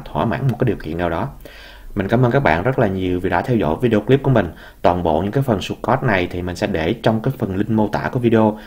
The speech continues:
Các bạn có thể click vào download những cái bài tập này về để luyện tập nhé. Các bạn cùng với mình cố gắng, mỗi ngày chúng ta làm một hai bài tập thôi, thì dần dần các bạn sẽ rành về lập trình từ cơ bản cho tới nâng cao.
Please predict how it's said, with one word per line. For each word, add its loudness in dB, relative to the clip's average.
Các 2
bạn 2
có -6
thể -6
click -2
vào 0
download 2
những -2
cái -4
bài 2
tập -6
này -4
về 0
để -2
luyện 0
tập -4
nhé. 2
Các 0
bạn 0
cùng -4
với 2
mình 0
cố 4
gắng, 0
mỗi 2
ngày -2
chúng 6
ta 2
làm -4
một -8
hai -2
bài -2
tập -8
thôi, -2
thì -4
dần 0
dần -2
các -2
bạn -4
sẽ -4
rành 0
về -2
lập -6
trình -2
từ 2
cơ 2
bản -4
cho -6
tới 2
nâng 0
cao. 0